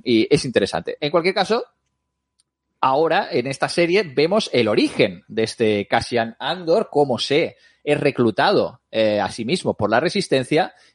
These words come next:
eh, empezando, eh, pues, de, de un poquito de ladrón de poca monta, que se mueve ahí como puede, consiguiendo cosas para vender, eh, en plan siempre de, de, de espaldas a este imperio en formación, que es una de las cosas interesantes de la serie, el hecho de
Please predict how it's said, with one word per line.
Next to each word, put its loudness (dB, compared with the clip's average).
eh, 2
empezando, 0
eh, -2
pues, -6
de, 2
de -2
un -4
poquito 0
de 4
ladrón 2
de 2
poca 2
monta, 2
que -2
se -4
mueve 2
ahí 4
como 0
puede, 2
consiguiendo 0
cosas 0
para 2
vender, 0
eh, 0
en -8
plan 0
siempre 0
de, 2
de, 2
de -2
espaldas 2
a 2
este 0
imperio 0
en -4
formación, 0
que -6
es -6
una -2
de 0
las 0
cosas -2
interesantes -2
de 0
la 4
serie, 0
el 2
hecho 2
de 2